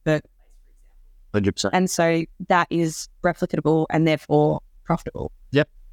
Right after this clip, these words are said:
Speaker 2: And that's, that's why they are, one of the reasons why they're such a powerful business.
Speaker 1: Yeah.
Speaker 2: And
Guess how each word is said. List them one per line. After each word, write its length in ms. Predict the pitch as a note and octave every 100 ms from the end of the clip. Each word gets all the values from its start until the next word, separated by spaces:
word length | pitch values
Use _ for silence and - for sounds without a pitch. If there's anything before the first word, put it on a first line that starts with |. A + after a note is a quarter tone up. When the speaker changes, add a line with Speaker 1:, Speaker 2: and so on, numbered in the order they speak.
| - _ -
Speaker 2:
And 140 | A2
that's, 300 | G2+ F#2 -
that's 340 | - F#2+ - - _ _ _ _ _ _ -
why 440 | A2+ F#2+ F#2 F2+
they 220 | F2 E2 E2+
are, 400 | D#2+ E2 E2 D#2+ -
one 240 | A#2 A#2
of 40 | G2+
the 80 | F#2
reasons 320 | F2 F2+ F2
why 160 | E2+
they're 120 | E2+ E2
such 320 | - - -
a 60 |
powerful 360 | - E2+ E2+ F2
business. 440 | F2 F2 - - -
Speaker 1:
Yeah. 200 | G3 - - -
Speaker 2:
And 240 | A2+